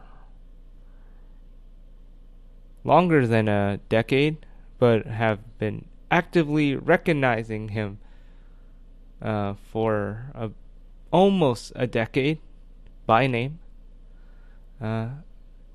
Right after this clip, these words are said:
he has created wonderful songs, including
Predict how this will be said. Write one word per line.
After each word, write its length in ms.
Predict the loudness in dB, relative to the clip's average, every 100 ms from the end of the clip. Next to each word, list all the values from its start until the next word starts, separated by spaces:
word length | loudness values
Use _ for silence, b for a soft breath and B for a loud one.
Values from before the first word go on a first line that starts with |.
| -14
he 200 | -6 -2
has 260 | 0 -2 -4
created 580 | -2 0 2 0 -2 -12
wonderful 520 | -2 0 0 -4 -4 -4
songs, 680 | 0 0 0 -4 -8 -12 -20 -20 b b b b b b b b b -20 -20 -20 -20 -20 -20 -20 -20 -20 -20 -20 -20 -20 -12
including 840 | -12 0 2 4 2 0 -4 -6